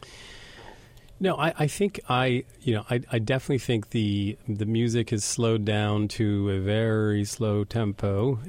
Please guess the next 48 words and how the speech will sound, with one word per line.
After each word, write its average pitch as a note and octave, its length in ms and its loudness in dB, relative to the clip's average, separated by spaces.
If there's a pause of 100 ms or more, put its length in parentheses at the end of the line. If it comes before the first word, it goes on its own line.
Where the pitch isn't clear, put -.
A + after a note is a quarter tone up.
and G#2 600 -2
people A2+ 280 -2
are G#2+ 60 0
looking G#2+ 380 0
at, G#2 100 0 (280)
you A2 140 2
know, A#2 380 -2
what A#2+ 160 -2
chairs A#2 340 0
are G#2+ 60 2
left G#2+ 320 0
in G#2+ 80 2
the, G2+ 80 2
in A2 160 0
the G#2+ 80 0
ballroom. G#2+ 500 2 (560)
Um, A2+ 440 2 (400)
and C#3+ 280 2
I, A#2+ 180 -2
I B2 280 0
think B2 180 2
there B2 140 4
will A#2+ 140 4
be, A2+ 220 2
there A2+ 160 0
will A#2 100 2
be A2 140 2
a G#2+ 40 2
lot G#2+ 180 0
of G#2+ 60 0
consolidation. G#2 760 0
I G#2+ 60 -4
think G#2+ 140 -2
there'll G#2+ 120 0
be G#2 80 0
a G#2 60 2
lot G#2 220 0
of, G2 320 -4
um, G#2 420 0 (580)
uh, G#2+ 400 -2 (120)
and, G#2+ 100 2
and, A2 400 -2 (100)
and, A2 220 -2
and A2+ 200 -2
some, A2+ 480 2 (400)
some A2 280 0
not A2+ 180 0
so, G#2 220 0